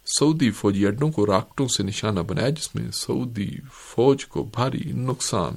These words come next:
پہنچا۔ یمنی فوج اور عوامی رضاکار فورس نے سعودی عرب کے صدرین فوجی اڈے پر بھی حملہ کیا۔ دوسری جانب یمن کے صوبہ الجوف میں بھی سعودی فوج کے اتحادیوں کے ٹھکانوں پر یمنی فوج نے شدید حملہ کیا، جس کے نتیجے میں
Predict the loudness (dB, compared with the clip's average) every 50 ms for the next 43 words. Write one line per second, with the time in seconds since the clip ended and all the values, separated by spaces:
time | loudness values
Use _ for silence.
0 | -10 -12 -10 -10 -10 -8 -6 -4 -4 -4 -4 -6 -12 -20 -20 -20 -20 -6 2 6
1 | 6 6 6 4 4 4 6 6 6 6 6 6 6 6 4 2 0 0 -2 -2
2 | -4 -4 -2 -2 -2 -2 -2 -2 0 0 0 0 -2 -4 -4 -2 -2 -2 0 2
3 | 2 2 2 0 -2 -2 -2 -2 -2 -2 -4 -8 -8 -8 -6 -4 -2 0 0 0
4 | 0 -2 -6 -8 -6 -4 -4 -2 -2 -2 -2 -4 -4 -4 -2 -2 -2 0 -2 -4
5 | -4 -4 -6 -4 -4 -2 -2 -4 -4 -4 -4 -4 -2 -2 -2 -4 -8 -14 -20 -20
6 | _ -20 -10 -6 -4 -2 2 4 6 6 6 6 4 2 0 0 0 0 0 -2
7 | 0 0 0 0 -2 -2 0 2 2 2 2 0 -2 0 2 2 2 0 -2 -4
8 | -4 -2 0 0 -2 -2 -4 -10 -20 -20 -10 -6 -4 -2 0 -2 -2 -2 -4 -2
9 | 0 0 0 0 0 -4 -6 -6 -4 -6 -6 -4 -4 -4 -4 -6 -8 -8 -10 -8
10 | -6 -4 -4 -4 -2 -2 -2 -4 -4 -4 -6 -6 -6 -6 -6 -2 0 0 0 0
11 | -2 -6 -8 -8 -8 -6 -4 -4 -4 -4 -4 -6 -6 -6 -6 -6 -4 -4 -4 -4
12 | -4 -6 -6 -6 -6 -6 -8 -6 -6 -6 -4 -2 -2 -2 -2 -2